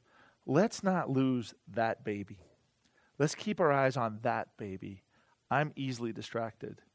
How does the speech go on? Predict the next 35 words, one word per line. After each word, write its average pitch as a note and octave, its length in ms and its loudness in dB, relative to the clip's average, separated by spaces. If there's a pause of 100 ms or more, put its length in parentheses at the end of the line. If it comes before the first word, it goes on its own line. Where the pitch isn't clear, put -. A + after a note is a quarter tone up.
(340)
We B2+ 160 4
all C3 200 8
might G#2 220 -2
be G#2 100 -10
easily G2+ 300 -10
distracted. - 600 -12 (520)
But C3 140 2
let's E3 260 4
recognize C#3 640 2
that A2+ 140 -4
the A2+ 100 0
birth C#3+ 380 0
of - 140 -10
Christ C3 640 -2
is A#2 220 -6
the A#2+ 180 -8
most C3 460 -4
amazing C3 640 -6
moment A#2 440 -4 (420)
in B2 120 -2
the G#2+ 60 -4
history A#2 360 -6
of G2+ 40 -4
the G2 60 -6
world. - 380 -14 (800)
God B2+ 500 2
has A#2 140 -10
broken A#2+ 460 0
in A2+ 320 -6 (520)
and A#2 120 -4
has G#2+ 120 -6
given C3 320 0
us A#2 160 -8
a G#2 40 -8
way G#2 540 -4